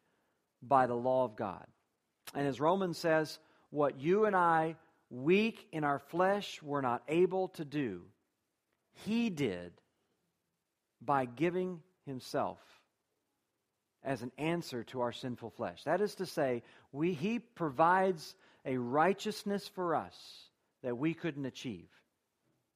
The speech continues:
and takes the wrath of God that we deserved.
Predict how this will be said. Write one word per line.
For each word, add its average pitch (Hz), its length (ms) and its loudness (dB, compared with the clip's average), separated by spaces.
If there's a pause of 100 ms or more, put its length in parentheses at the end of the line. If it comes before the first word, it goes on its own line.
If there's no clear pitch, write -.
(400)
and 131 180 -4
takes - 720 -2
the 127 100 -8
wrath 156 420 0
of 131 180 -6
God 147 400 4
that 113 100 -4
we 127 180 -4
deserved. 107 480 -8